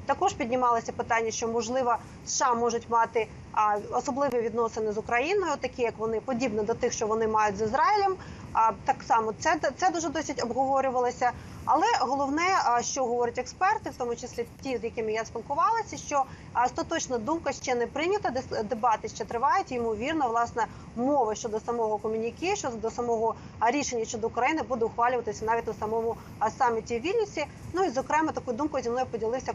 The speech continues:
колишній посол С Ш А в Україні, а нині віце-президент, а, досить такої впливової організації Інститут мира Вільям Тейлор. Давайте послухаємо.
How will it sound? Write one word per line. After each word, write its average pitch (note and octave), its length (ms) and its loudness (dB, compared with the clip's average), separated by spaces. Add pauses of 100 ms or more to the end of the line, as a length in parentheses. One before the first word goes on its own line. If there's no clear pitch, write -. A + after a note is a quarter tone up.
колишній A#3+ 340 -2
посол A3 300 -8
С - 60 -8
Ш A#3+ 120 0
А G#3 40 4
в G3+ 80 -2
Україні, B3+ 500 0 (320)
а G#3+ 120 2
нині C4 240 0
віце-президент, A3+ 800 -2
а, G#3 360 0 (200)
досить A#3+ 200 -6
такої - 280 -4
впливової A#3+ 420 0
організації A3 580 -2
Інститут G#3+ 280 -12 (120)
мира D4+ 200 2 (320)
Вільям A3+ 280 2
Тейлор. A3+ 420 0
Давайте A3 240 -2
послухаємо. G3+ 580 -12